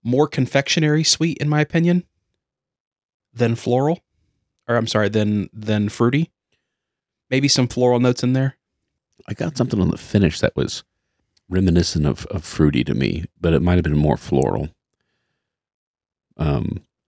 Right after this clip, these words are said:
Speaker 1: I'm getting a heavy caramel note on this one.
Speaker 2: It's also very tasty.
Speaker 1: Very tasty.
Speaker 2: Yeah,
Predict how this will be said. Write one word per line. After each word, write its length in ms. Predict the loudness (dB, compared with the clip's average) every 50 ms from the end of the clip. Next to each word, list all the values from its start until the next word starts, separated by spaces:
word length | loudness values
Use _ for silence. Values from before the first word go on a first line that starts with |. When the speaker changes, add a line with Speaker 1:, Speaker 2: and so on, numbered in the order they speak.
| _ -2
Speaker 1:
I'm 100 | 0 2
getting 200 | 2 2 0 0
a 40 |
heavy 240 | 0 0 0 -2 -2
caramel 380 | -4 -6 -6 -6 -4 -4 -4 -4
note 200 | -6 -6 -8 -10
on 140 | -10 -10 -8
this 200 | -6 -6 -6 -6
one. 160 | -8 -12 -14 -14 _ _ _ _ _ _ _ _ _ _ _ _ _ _ _ _ _ _ _ _ _ _ _ _ _ _ _ _ _ _ _ _ _ _ _ -12
Speaker 2:
It's 160 | -8 -6 -4
also 260 | -4 -2 0 0 0
very 320 | 0 0 0 2 2 2
tasty. 580 | 0 0 -2 -2 -2 -2 -4 -6 -6 -8 -8 -12 _
Speaker 1:
Very 340 | -8 -4 -2 0 0 0 -2
tasty. 360 | -2 -4 -6 -6 -6 -6 -8
Speaker 2:
Yeah, 160 | -8 -8 -10